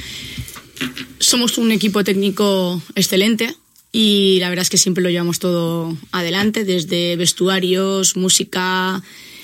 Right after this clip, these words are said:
eh, ejercicios, composiciones. Entonces, nada, cuando planteamos el cascanueces, se pusieron muy contentas porque además ya la habían bailado el año pasado en la cabalgata de Reyes de aquí de Benissa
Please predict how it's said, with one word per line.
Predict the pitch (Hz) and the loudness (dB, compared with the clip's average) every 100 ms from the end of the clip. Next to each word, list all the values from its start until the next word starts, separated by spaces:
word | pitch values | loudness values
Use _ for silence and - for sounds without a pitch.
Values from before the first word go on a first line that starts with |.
| - - | -8 0
eh, | 202 185 180 180 175 180 175 180 156 131 - - - - - - _ - - - - | 2 2 0 -2 -4 -4 -6 -6 -6 -10 -20 -20 -20 -20 -20 -20 _ -14 -14 -10 -2
ejercicios, | 214 185 147 208 - 208 | 0 0 2 2 2 2
composiciones. | - 180 180 185 185 202 196 196 196 185 - - - - - - - - | 2 0 0 0 2 2 4 2 2 2 0 -6 -16 -16 -18 -20 -20 -2
Entonces, | 226 214 208 220 | 2 2 2 0
nada, | 214 196 | 2 0
cuando | 214 208 196 | 0 0 0
planteamos | 190 190 202 202 208 | -2 0 0 2 2
el | 214 | 2
cascanueces, | 208 214 202 214 220 240 240 254 - - _ _ - | 0 0 0 0 0 0 2 4 4 0 _ _ -2
se | - | 2
pusieron | 214 202 202 | 4 4 4
muy | 220 214 | 2 2
contentas | 196 202 202 185 | 0 0 -2 -2
porque | 196 190 | -2 -2
además | 185 190 | 0 0
ya | 196 | 2
la | 196 | 2
habían | 196 196 | 2 2
bailado | 190 190 190 190 190 180 175 | 0 0 0 0 0 -2 -2
el | 202 | -2
año | 202 185 | 0 0
pasado | 185 190 190 | 0 0 0
en | 185 185 | 0 0
la | 185 180 180 180 175 | 0 0 0 0 -2
cabalgata | 165 180 175 185 | -4 -4 -2 -2
de | 180 | -2
Reyes | 175 185 | 0 0
de | 170 | 0
aquí | 175 | 0
de | 175 | 0
Benissa | 175 196 214 | 2 2 2